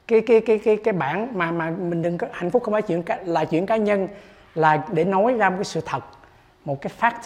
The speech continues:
chứ không phải là để một cái, cái đường lối để mình thực tập. Là ok, bây giờ mình phải đi, mình, mình làm những chuyện hạnh phúc trong khi người mình, người mang nhiều khổ đau, cái chuyện không phải như vậy. Nhưng mà chỉ có thể làm cho người xung quanh hạnh phúc bằng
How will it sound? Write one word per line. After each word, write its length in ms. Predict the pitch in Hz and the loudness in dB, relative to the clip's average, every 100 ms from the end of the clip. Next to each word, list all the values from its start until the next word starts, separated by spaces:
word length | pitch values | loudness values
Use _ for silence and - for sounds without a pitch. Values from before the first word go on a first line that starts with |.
| - - | -10 -2
chứ 80 | |
không 140 | 202 175 | 0 2
phải 140 | 165 | 2
là 80 | 175 | 2
để 160 | 139 165 | 0 -2
một 120 | 175 | -2
cái, 120 | 208 | -6
cái 140 | 196 196 | -2 0
đường 140 | 151 | 0
lối 180 | 147 185 | 0 0
để 60 | 202 | 0
mình 100 | 156 | -4
thực 180 | 143 | -6
tập. 240 | - 131 - - - _ | -6 -8 -10 -20 -20 _
Là 220 | 147 135 151 | -4 -2 -2
ok, 160 | 175 156 | -4 -2
bây 300 | 170 156 160 | 0 2 2
giờ 100 | 156 | 0
mình 120 | 139 | -2
phải 140 | 147 160 | -4 -2
đi, 280 | 160 160 156 - - - | 0 -2 -4 -12 -20 -14
mình, 240 | 160 139 139 | -6 -4 -4
mình 120 | 135 | -4
làm 260 | 139 135 131 | -4 -4 -4
những 100 | 143 | -6
chuyện 120 | 143 | -6
hạnh 80 | 131 | -4
phúc 160 | 185 190 | -6 -4
trong 120 | 165 | -4
khi 140 | 165 | -2
người 260 | 156 143 139 | -2 -2 -4
mình, 320 | 135 135 131 | -4 -6 -8
người 160 | 135 131 | -8 -8
mang 360 | 147 156 156 180 | -6 -6 -6 -6
nhiều 160 | 160 139 | -6 -6
khổ 120 | 139 | -4
đau, 260 | 156 156 151 | -4 -2 -4
cái 80 | 156 | -6
chuyện 140 | 147 139 | -6 -6
không 120 | 156 | -6
phải 120 | 156 | -6
như 60 | 156 | -6
vậy. 160 | 117 - - - _ | -10 -14 -20 -20 _
Nhưng 140 | 175 170 | -2 0
mà 80 | 143 | 0
chỉ 260 | 156 151 | 2 2
có 120 | 165 | 2
thể 380 | 190 135 135 185 202 - - - - | 0 -2 0 0 -2 -10 -20 -20 -2
làm 300 | 147 143 147 | 0 2 0
cho 60 | 165 | 0
người 160 | 175 | 0
xung 180 | 135 156 | 0 -2
quanh 140 | 175 156 | -4 -4
hạnh 120 | 143 | 0
phúc 300 | 196 202 - - _ _ | 0 0 -8 -20 _ _
bằng 400 | 160 147 131 123 | 0 0 0 -8